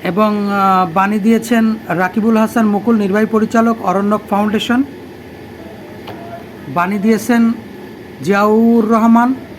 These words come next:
প্রেসিডেন্ট, বাংলাদেশ বায়োডাইভার্সিটি কনজারভেশন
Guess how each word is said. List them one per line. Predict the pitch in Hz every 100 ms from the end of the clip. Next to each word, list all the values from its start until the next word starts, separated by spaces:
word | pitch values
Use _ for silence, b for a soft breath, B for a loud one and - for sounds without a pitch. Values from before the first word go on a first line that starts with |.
| - - -
প্রেসিডেন্ট, | 196 240 220 233 240 - - - -
বাংলাদেশ | 180 196 202 208
বায়োডাইভার্সিটি | 170 190 196 214 208 208 233 220
কনজারভেশন | 220 208 220 208 233 220 185 190 208 202 196 180 196 190 180 170 - 202 202 190 165 208 247 254